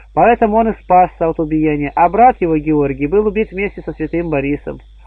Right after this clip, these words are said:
Он пал рядом с господином своим, причем убийцы отрезали у него голову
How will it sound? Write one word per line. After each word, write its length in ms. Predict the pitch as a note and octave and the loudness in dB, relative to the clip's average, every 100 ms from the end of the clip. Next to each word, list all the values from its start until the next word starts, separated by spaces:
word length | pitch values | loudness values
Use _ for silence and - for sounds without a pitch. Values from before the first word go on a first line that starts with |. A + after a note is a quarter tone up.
| - | -8
Он 180 | C#3+ D3 | -6 0
пал 180 | E3 D#3+ | 0 2
рядом 340 | F3 E3+ D#3 | 2 2 0
с 60 | D3+ | -6
господином 600 | F3+ - D#3 F#3+ F#3 D3+ - | -6 -4 -4 -2 -4 -6 -8
своим, 300 | B2+ A#2+ A#2 | -6 -6 -8
причем 340 | B2 D#3+ D3+ | -10 -6 -6
убийцы 320 | D3 F3+ E3 | -4 -6 -4
отрезали 480 | D#3 D3+ F3 E3 D#3 | -4 -2 -2 -2 -2
у 40 | |
него 240 | D#3+ D#3+ D#3+ | -2 -2 -2
голову 540 | D#3+ A3 F3 B2+ G#2+ | 2 2 4 0 -4